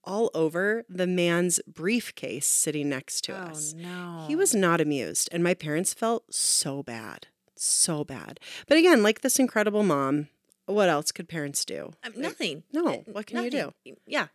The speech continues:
Speaker 1: Yeah, but this
Speaker 2: Yeah.
Speaker 1: man was infuriated because I puked
Speaker 2: Ah.
Speaker 1: all over his briefcase, which sounds very nineties. <laughs> I puked
Speaker 2: Totally.
Speaker 1: all over his briefcase. <laughs>
Speaker 2: <laughs> I mean, I, I understand. I would be mad too.
Speaker 1: Mm-hmm.
Speaker 2: But there is nothing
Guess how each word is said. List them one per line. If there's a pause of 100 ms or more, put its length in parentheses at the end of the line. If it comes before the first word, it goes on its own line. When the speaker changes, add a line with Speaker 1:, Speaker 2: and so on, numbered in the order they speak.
(240)
Speaker 1:
Yeah,
but
this
Speaker 2:
Yeah.
Speaker 1:
man
was (300)
infuriated (220)
because
I
puked
Speaker 2:
Ah.
Speaker 1:
all
over
his
briefcase,
which
sounds
very
nineties.
<laughs>
I
puked
Speaker 2:
Totally.
Speaker 1:
all
over
his (220)
briefcase.
<laughs> (200)
Speaker 2:
<laughs>
I
mean,
I,
I
understand.
I
would
be
mad
too.
Speaker 1:
Mm-hmm. (420)
Speaker 2:
But (260)
there
is
nothing